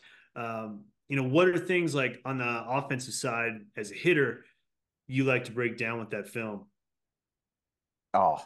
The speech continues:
Speaker 2: yeah, no, this is a great area. I'm, I'm super interested to get your thoughts too, 'cause you're, you're a veteran of it. You come from the coaching perspective, got playing experience, but,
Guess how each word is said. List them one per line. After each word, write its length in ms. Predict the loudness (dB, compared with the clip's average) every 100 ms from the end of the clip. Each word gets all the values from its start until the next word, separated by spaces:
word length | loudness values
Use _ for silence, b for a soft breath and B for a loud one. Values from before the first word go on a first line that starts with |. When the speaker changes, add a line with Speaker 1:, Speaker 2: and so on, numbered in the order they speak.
| -8
Speaker 2:
yeah, 120 | -2
no, 140 | 0 0
this 160 | -2
is 80 | -6
a 60 | -4
great 280 | 0 0 2
area. 380 | 0 0 2 0
I'm, 100 | -2
I'm 180 | -4 -6
super 280 | -6 -2 -2
interested 240 | -2 -4
to 80 | -2
get 120 | -2
your 200 | 0 0
thoughts 420 | 0 0 0 -4
too, 220 | -4 -2 -2
'cause 180 | -2
you're, 280 | 0 0 -2 -4
you're 220 | -4 -2
a 40 |
veteran 380 | 2 2 2 -2
of 140 | -4
it. 60 | -6
You 100 | -8
come 200 | -6 -6
from 120 | -6
the 80 | -10
coaching 360 | -4 -4 -2 -6
perspective, 640 | -6 -4 0 0 -2 2
got 240 | 2 2
playing 220 | 0 0
experience, 580 | 0 -8 -6 -4 -4 -6
but, 380 | 0 2 4 0